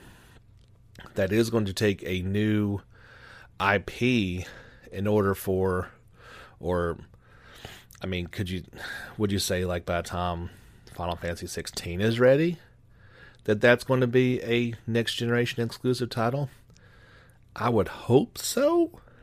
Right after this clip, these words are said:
you know, or, or Dragon Quest twelve. Surely that is a next generation title,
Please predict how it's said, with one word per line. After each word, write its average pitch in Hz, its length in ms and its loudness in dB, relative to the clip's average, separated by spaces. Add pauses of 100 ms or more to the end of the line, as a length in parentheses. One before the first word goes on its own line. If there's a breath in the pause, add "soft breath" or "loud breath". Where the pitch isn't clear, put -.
(480 loud breath)
you 123 160 2
know, 113 200 6
or, 98 280 2 (260)
or 87 140 -6
Dragon 104 320 0
Quest 98 240 0
twelve. 78 420 -6 (640 loud breath)
Surely 113 320 4
that 92 520 -2
is 90 280 -8
a 87 140 -8
next 87 340 -6
generation 85 540 -6
title, 82 480 -6